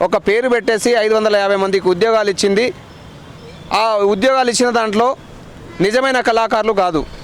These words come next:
అందులో ఫేక్ కళాకారులు అందరూ కూడా. అయినా కూడా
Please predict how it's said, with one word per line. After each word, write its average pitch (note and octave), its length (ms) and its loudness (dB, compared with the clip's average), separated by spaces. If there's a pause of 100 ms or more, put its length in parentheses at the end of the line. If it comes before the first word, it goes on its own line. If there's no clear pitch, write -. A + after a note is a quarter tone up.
(340)
అందులో G#3+ 380 2
ఫేక్ A3+ 400 -2
కళాకారులు G3 460 2
అందరూ D#3+ 220 0
కూడా. C#3 200 0 (580)
అయినా B3 260 0
కూడా A3+ 440 0